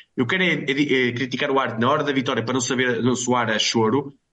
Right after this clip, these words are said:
É aqui, é nestes momentos, é antes de acontecer o desastre que tu tens que evitá-lo. Não é depois de acontecer, "Ah, pronto, agora é que temos que mudar."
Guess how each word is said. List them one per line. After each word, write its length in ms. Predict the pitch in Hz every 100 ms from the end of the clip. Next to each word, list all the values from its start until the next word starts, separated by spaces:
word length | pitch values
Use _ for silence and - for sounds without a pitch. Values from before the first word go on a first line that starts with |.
| _
É 120 | 214 240
aqui, 460 | 240 277 262 180
é 60 | 180
nestes 320 | 247 - -
momentos, 420 | 214 208 226 180
é 160 | 180 233
antes 180 | 262 185
de 80 | 185
acontecer 440 | 190 185 185 160
o 40 | 139
desastre 580 | 120 113 110 113 147 160
que 380 | - - - -
tu 80 | -
tens 160 | 214
que 120 | - 208
evitá-lo. 680 | 208 - - 185 170 - - _ _ 214
Não 80 |
é 60 | 233
depois 220 | 190 214
de 80 | 190
acontecer, 420 | 202 190 - 220
"Ah, 140 | 196 -
pronto, 340 | 123 131 127
agora 240 | 120 143
é 20 | 143
que 60 |
temos 200 | 143 131
que 80 | -
mudar." 420 | 127 110 107 -